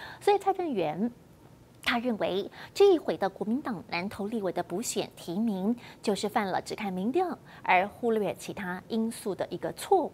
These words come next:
误。那其实南投立委补选是被视为是二零二四的一个前哨战的，民进党终止了连三败，国民党在选战当中取得了三胜一败绩。时事评论员谢寒冰他就示警国民党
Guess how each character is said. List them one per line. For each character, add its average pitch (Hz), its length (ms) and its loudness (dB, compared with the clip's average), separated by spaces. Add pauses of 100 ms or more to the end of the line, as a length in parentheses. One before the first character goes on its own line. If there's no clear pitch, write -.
误。 202 220 2 (400)
那 311 160 4
其 220 180 -2
实 208 120 0
南 190 200 2
投 214 140 0
立 226 120 0
委 185 120 4
补 - 180 -4
选 170 260 -4
是 - 140 -4
被 208 160 0
视 - 220 0
为 170 80 4
是 - 140 -2
二 254 200 0
零 180 140 -4
二 214 160 -2
四 208 120 -8
的 190 80 0
一 170 40 -4
个 180 100 -2
前 175 400 -6
哨 185 240 -4
战 190 260 -2
的， - 220 -2 (340)
民 220 200 6
进 269 100 4
党 185 240 0
终 233 320 4
止 156 240 0
了 123 320 2
连 175 240 -6
三 190 300 -4
败， 190 200 0 (380)
国 262 100 6
民 427 140 4
党 359 100 -10 (160)
在 180 200 2
选 170 200 -4
战 190 140 -4
当 196 160 -4
中 208 180 0
取 175 160 -4
得 156 120 0
了 156 120 2
三 214 260 -2
胜 220 220 -2
一 170 120 -6
败 170 260 -8
绩。 196 260 0 (440)
时 - 120 2
事 415 140 4
评 311 160 -2
论 294 100 -2
员 214 160 0
谢 226 140 -2
寒 202 180 -6
冰 220 300 0
他 - 100 -6
就 190 240 2
示 - 400 4
警 - 300 -4
国 - 160 -10
民 190 180 -4
党 196 220 0